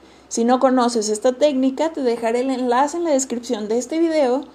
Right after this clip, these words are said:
Y por si este es tu primer video, bienvenido. También te dejo en la descripción el enlace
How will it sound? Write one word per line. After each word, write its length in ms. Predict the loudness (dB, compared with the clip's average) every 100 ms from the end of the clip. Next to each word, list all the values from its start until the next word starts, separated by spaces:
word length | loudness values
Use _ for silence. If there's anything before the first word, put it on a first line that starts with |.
| -20 -2
Y 120 | -2
por 200 | 2 2
si 220 | 2 0 0
este 260 | -2 -4
es 120 | -6
tu 160 | -6 -2
primer 460 | -2 -2 -2 0 0
video, 560 | 2 2 2 0 -2 -10 -8
bienvenido. 920 | 4 4 4 2 2 2 4 4 2 -6 -20 _ -20 -2
También 460 | 0 2 2 2
te 100 | 2
dejo 220 | 0 0 0
en 60 |
la 60 | 2
descripción 640 | 2 0 -8 -6 -4 -2
el 120 | -2
enlace 680 | -2 0 0 0 -2 -6